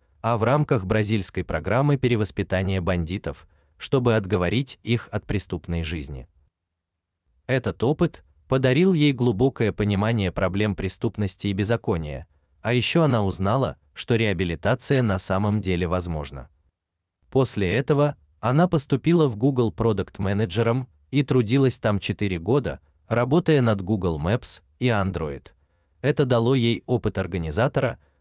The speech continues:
помогло познакомиться с разными техническими специалистами и многому у них научиться.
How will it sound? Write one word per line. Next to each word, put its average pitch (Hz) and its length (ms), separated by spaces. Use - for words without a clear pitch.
помогло 131 420
познакомиться 127 760
с - 100
разными 104 440
техническими 90 680
специалистами 123 960
и 131 100
многому 120 540
у 95 60
них 90 240
научиться. 90 640